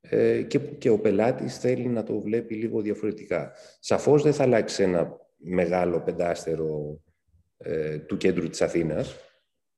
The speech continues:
αλλά στα πιο μικρά ξενοδοχεία, πιο οικογενειακά, πιο, ε,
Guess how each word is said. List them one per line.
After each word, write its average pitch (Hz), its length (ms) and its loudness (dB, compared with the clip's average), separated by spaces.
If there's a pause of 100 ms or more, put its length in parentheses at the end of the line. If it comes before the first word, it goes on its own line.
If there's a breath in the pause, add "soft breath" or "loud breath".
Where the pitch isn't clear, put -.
(220)
αλλά 110 1120 0
στα - 340 -2
πιο - 380 0
μικρά 120 680 2
ξενοδοχεία, 101 560 -2
πιο 127 160 0
οικογενειακά, 107 920 0
πιο, 110 280 -2 (1300)
ε, 78 600 -6